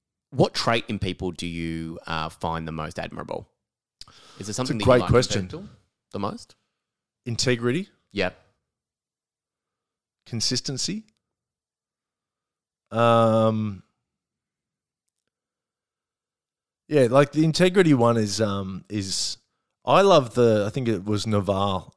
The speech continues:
Speaker 2: Did you know Naval?
Speaker 1: Mm.
Speaker 2: He, um, talks about integrity, and that's about when what you say,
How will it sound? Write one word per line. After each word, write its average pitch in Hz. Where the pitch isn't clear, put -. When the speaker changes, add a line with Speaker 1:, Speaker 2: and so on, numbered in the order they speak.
Speaker 2:
Did 104
you 123
know 110
Naval? 98
Speaker 1:
Mm. 101
Speaker 2:
He, 165
um, 110
talks 123
about 113
integrity, 107
and 101
that's 107
about 101
when 110
what 110
you 107
say, 139